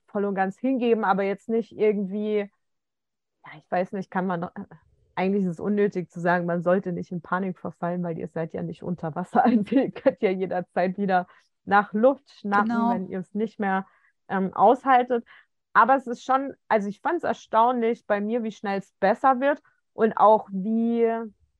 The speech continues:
Speaker 1: ja, wie, wie gut ich das hinbekomme, die Luft anzuhalten.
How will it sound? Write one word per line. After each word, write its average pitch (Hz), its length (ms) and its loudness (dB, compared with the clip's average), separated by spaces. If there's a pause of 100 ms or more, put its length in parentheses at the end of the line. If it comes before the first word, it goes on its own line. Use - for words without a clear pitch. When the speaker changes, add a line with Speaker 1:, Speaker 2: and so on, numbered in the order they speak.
(1800)
Speaker 1:
ja, 208 360 2
wie, 220 420 -6 (340)
wie 208 200 -6
gut 294 280 -4
ich 208 160 -4
das 202 200 -10
hinbekomme, 269 500 -2
die 175 100 -4
Luft 180 260 -8
anzuhalten. 175 1040 -6